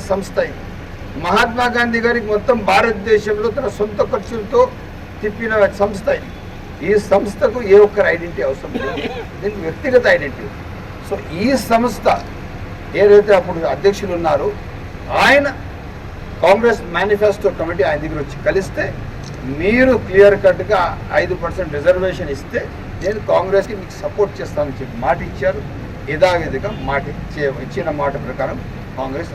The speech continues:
అమలు చేసింది. దానికి గాను రిజర్వేషన్ ఇవ్వడానికి కారకులు ఎవరు? మౌలానా అసద్ మదనీ గారు, జమియతుల్ మా హింద్ అధ్యక్షుడు. ఏదో మేము ఇచ్చినాము.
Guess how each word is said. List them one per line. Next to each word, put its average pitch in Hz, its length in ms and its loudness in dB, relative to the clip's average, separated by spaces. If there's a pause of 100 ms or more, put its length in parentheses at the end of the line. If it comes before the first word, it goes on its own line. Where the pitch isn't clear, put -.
అమలు 151 300 -2
చేసింది. - 300 -8 (680)
దానికి 180 400 4
గాను 214 240 8 (1200)
రిజర్వేషన్ 247 640 6
ఇవ్వడానికి 220 460 2
కారకులు 190 440 4
ఎవరు? 160 220 -2 (1400)
మౌలానా 302 320 4 (100)
అసద్ - 320 0
మదనీ - 340 -4
గారు, - 140 -6 (400)
జమియతుల్ 170 480 0
మా 135 140 -2
హింద్ - 160 -2
అధ్యక్షుడు. - 360 -4 (920)
ఏదో 262 180 -2 (220)
మేము 202 300 2
ఇచ్చినాము. 214 520 -2